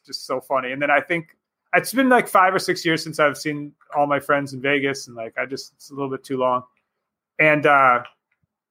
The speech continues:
it's my fomo in for a week. Gotta get out of here. Been, been stuck here for a while during the, during the whole, uh, pandemic. And, uh, they requiring the vaccines. I mean, like,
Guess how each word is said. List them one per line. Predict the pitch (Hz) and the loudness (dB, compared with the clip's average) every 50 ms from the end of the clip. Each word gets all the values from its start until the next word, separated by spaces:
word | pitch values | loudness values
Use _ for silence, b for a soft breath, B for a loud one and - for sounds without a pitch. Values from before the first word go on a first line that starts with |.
| _ _ _ _ _ _ - - - _ | _ _ _ _ _ _ -20 -20 -20 _
it's | - 160 | -2 2
my | 170 165 | 2 2
fomo | 156 160 - 170 160 165 165 160 156 151 | 2 2 2 2 2 4 4 4 4 2
in | 151 151 | 0 -2
for | 147 - 156 | -2 0 0
a | 143 143 | 2 2
week. | 139 139 143 139 139 | 0 -2 -2 -4 -4
Gotta | 147 135 135 | -4 -4 -2
get | 131 131 | -2 -2
out | 127 127 127 | -2 -2 -2
of | 131 123 | -2 -4
here. | 131 131 131 127 - _ _ _ _ _ _ _ _ _ _ - | -4 -4 -4 -6 -8 _ _ _ _ _ _ _ _ _ _ -12
Been, | - 131 131 123 | -12 -12 -12 -10
been | - 143 131 | -12 -12 -12
stuck | 131 - - 139 131 - | -8 0 0 0 0 0
here | - 135 123 | -2 -4 -4
for | - - 131 | -2 -2 -2
a | 127 | 2
while | 131 131 127 127 120 - - _ _ _ _ _ _ _ _ - | 4 4 4 4 2 0 -6 _ _ _ _ _ _ _ _ -2
during | - 143 139 135 | 2 2 2 2
the, | 131 | 0
during | 123 135 - 151 139 139 | -4 -2 0 0 2 2
the | 139 | 2
whole, | 123 135 139 139 139 135 | 2 4 2 2 2 2
uh, | 131 123 120 120 120 120 _ _ _ _ _ _ _ | 2 2 2 0 -2 -6 _ _ _ _ _ _ _
pandemic. | - 143 139 131 139 135 131 135 135 135 135 | -2 0 0 4 4 4 4 4 2 -2 -2
And, | - 156 147 143 139 135 _ - | -2 -4 -4 -4 -6 -8 _ 0
uh, | 165 156 151 151 147 151 | 2 4 4 2 0 0
they | 147 165 165 165 | 2 2 4 4
requiring | 170 160 - - - 190 214 233 233 233 220 | 4 2 0 2 4 4 4 6 4 2 2
the | 208 | 0
vaccines. | 170 185 180 180 165 - - 190 190 190 185 165 | 2 4 4 4 2 0 -4 -4 -4 -4 -4 -4
I | 185 185 | -4 -4
mean, | 180 196 196 190 | -2 -2 0 2
like, | 196 190 175 185 - | 2 2 2 0 -2